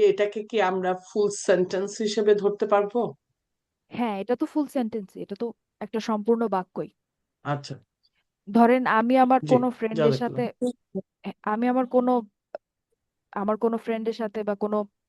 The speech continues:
Speaker 2: আত্মীয়ের সাথে যাচ্ছি কোথাও, এখন আমি তাকে একটা বাড়ির দিকে নির্দেশ করে বললাম যে এইটাই সেই বাড়িটা। ঠিক আছে? অর্থাৎ সে হয়তো আগে থেকে বাড়িটা চিনে বা জানতে চেয়েছিল যে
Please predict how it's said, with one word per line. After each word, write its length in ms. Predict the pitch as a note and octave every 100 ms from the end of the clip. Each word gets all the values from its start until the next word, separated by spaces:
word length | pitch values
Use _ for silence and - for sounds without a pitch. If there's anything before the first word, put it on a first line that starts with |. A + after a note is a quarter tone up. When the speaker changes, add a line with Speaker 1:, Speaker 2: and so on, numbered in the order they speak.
| _
Speaker 2:
আত্মীয়ের 400 | A3 - A#3 A3+
সাথে 240 | A#3+ G#3+ A#3
যাচ্ছি 340 | G#3+ F#3+ - A#3+
কোথাও, 340 | A#3+ - C#4 -
এখন 220 | G3 G#3 G3+ _
আমি 200 | - G3+ G#3+
তাকে 260 | A3 A3 A3+
একটা 200 | G#3 - G#3 - _
বাড়ির 300 | G3 G3 G3+
দিকে 200 | - G#3
নির্দেশ 340 | A#3 G#3+ - G#3
করে 180 | A3+ G#3+
বললাম 260 | G#3 G#3 G3
যে 100 | G3
এইটাই 320 | - A3 A#3 A3+
সেই 180 | A3+ A3
বাড়িটা। 320 | F3+ D#3+ - - _ _ _ _ _ _ _ _ _ _ _ _ _ _ _ _ _ _ _ _ -
ঠিক 80 | A3
আছে? 180 | G#3 G#3+
অর্থাৎ 260 | F#3+ G#3 G3+ _ _ _ _ _
সে 120 | C4+
হয়তো 220 | B3+ B3+
আগে 180 | C4 A#3
থেকে 160 | A#3 B3
বাড়িটা 320 | A3+ G#3+ G#3+ A3+
চিনে 260 | C4 B3
বা 120 | A3 G#3
জানতে 340 | G3+ G3+ G#3 G#3
চেয়েছিল 380 | A3+ A3 G#3+ F#3
যে 140 | F3+